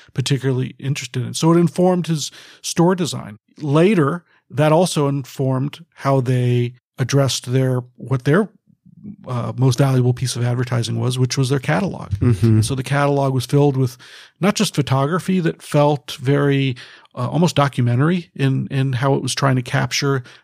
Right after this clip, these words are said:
Speaker 1: the process of cooking, but the rest, the, the catalog was filled with recipes and entertainment ideas.
Speaker 2: Yeah.
Speaker 1: He wanted to sort of engage people,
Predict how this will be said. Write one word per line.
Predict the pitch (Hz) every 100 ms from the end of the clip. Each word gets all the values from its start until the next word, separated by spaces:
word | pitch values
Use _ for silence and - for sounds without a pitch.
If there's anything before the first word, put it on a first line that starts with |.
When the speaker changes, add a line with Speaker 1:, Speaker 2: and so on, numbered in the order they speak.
| -
Speaker 1:
the |
process | 127 135 131 135 -
of | 123
cooking, | 139 131 139 139 - - - -
but | 147 143 _ _
the | 180 139 135 -
rest, | 127 151 165 - 165
the, | 143 147 135 143
the | 131
catalog | 127 147 143 135 127 - -
was | 123
filled | - 139 127
with | 123
recipes | 135 123 - - 123 123 113
and | 110 - -
entertainment | 127 123 123 135 135 127
ideas. | 123 120 120 123 120 117 - - -
Speaker 2:
Yeah. | 127 127 120
Speaker 1:
He |
wanted | 151 151 160 170 160
to | 156
sort | - 139
of | 123
engage | 131 123 123 123
people, | 123 113 - -